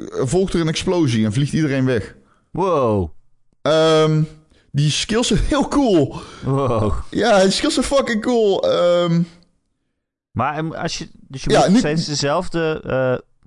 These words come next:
Speaker 2: visionary, dezelfde baas daarvoor
Speaker 1: Ja.
Speaker 2: verslaan, doodmaken. Maar ben je dan niet steeds op het, eh, hetzelfde opnieuw aan het doen, eigenlijk?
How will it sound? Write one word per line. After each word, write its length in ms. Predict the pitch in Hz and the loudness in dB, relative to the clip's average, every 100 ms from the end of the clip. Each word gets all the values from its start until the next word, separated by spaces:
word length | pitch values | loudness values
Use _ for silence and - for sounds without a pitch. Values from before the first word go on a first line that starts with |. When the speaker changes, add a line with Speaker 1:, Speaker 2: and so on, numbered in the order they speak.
| - 87 | -12 -6
Speaker 2:
visionary, 600 | 123 123 113 110 107 110 | -4 -2 -2 -2 -4 -4
dezelfde 340 | 107 113 110 | -4 -4 -6
baas 360 | 104 107 107 - | -4 -2 -4 -4
daarvoor 280 | 110 107 117 | -4 0 2
Speaker 1:
Ja. 200 | 117 - | 2 0
Speaker 2:
verslaan, 600 | 95 - 101 101 98 101 - _ _ _ - | -6 -6 -4 -2 -4 -8 -16 _ _ _ -14
doodmaken. 500 | - 98 - 95 95 | -6 -4 -2 -4 -2
Maar 100 | 113 | -4
ben 80 | 110 | -2
je 60 | 117 | -2
dan 80 | 120 | -4
niet 120 | 127 | -4
steeds 280 | 135 135 - | -4 -6 -6
op 120 | 131 127 | -10 -10
het, 260 | 117 - | -12 -10
eh, 400 | 127 - - - | -10 -8 -8 -8
hetzelfde 460 | - - 127 131 127 | -10 -6 -6 -4 -8
opnieuw 260 | 123 139 151 | -8 -6 -6
aan 100 | 151 | -6
het 100 | 139 | -6
doen, 160 | 170 220 | -8 -8
eigenlijk? 420 | 143 151 190 | -8 -8 -10